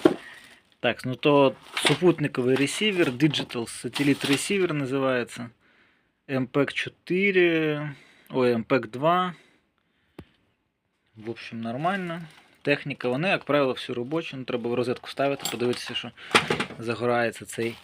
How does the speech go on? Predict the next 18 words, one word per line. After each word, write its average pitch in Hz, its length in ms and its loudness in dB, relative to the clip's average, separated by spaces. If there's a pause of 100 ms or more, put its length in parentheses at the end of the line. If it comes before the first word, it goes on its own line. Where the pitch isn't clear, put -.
(180)
екранчик. 180 640 0 (440)
Ще - 220 0
є 120 220 2
пульт - 680 -4 (840)
один, 180 520 2 (220)
пульт 135 480 -2
два 147 500 0 (300)
і - 60 -6
пульт 165 360 -2
три. 139 360 4
Напевно, 151 440 2
хоча 147 220 4
б - 80 0
один 147 260 2
до 139 100 0
нього 139 340 0 (720)
буде 131 180 -2
підходити. 110 640 -8